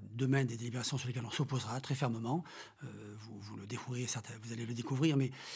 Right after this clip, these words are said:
malgré tout, je pense que il faut être constructif, il faut proposer des choses. On, quand, quand on pense que les choses vont dans, dans le mauvais sens, on le dit très clairement. C'était le cas pour le, le, le fonds sur l'aide numérique aux, aux commerçants. On a clairement dit, c'est, c'est, c'est pas le bon,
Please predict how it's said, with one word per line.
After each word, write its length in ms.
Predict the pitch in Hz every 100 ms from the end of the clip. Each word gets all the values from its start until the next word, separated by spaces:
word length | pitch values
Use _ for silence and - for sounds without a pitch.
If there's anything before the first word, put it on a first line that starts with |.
| - -
malgré 340 | 135 143 139
tout, 220 | 151 180
je 120 | 143
pense 240 | 135 143 131
que 200 | 139 123 - - - -
il 100 | 123
faut 100 | 139
être 140 | 135
constructif, 520 | 143 - 127 156 156
il 40 | 131
faut 100 | 127
proposer 360 | - 143 131
des 100 | 123
choses. 300 | 117 113 127
On, 140 | 113 113 - - -
quand, 200 | - 139
quand 220 | 135 131
on 100 | 135
pense 220 | 135 151 -
que 80 |
les 60 | 131
choses 240 | 131 139
vont 80 | 120
dans, 140 | 123 123
dans 200 | 113 117
le 60 |
mauvais 200 | 135 139
sens, 280 | 135 131 -
on 40 |
le 100 | 107
dit 200 | 110 165
très 140 | - 135
clairement. 420 | 117 107 123 104 - - -
C'était 300 | - 117 110
le 100 | 113
cas 180 | - 131
pour 200 | 120 117
le, 120 | 117 - - - -
le, 240 | 123 123
le 120 | 120
fonds 300 | 120 - 139
sur 200 | 131 -
l'aide 160 | 131 135
numérique 440 | 139 135 139 135
aux, 180 | 120 120
aux 40 | 120
commerçants. 520 | 117 120 - 139 113
On 100 | 107
a 60 | 113
clairement 240 | 120 120 120
dit, 120 | 123
c'est, 180 | - 107
c'est, 160 | -
c'est 180 | - 113
pas 140 | -
le 60 | 139
bon, 220 | 127 127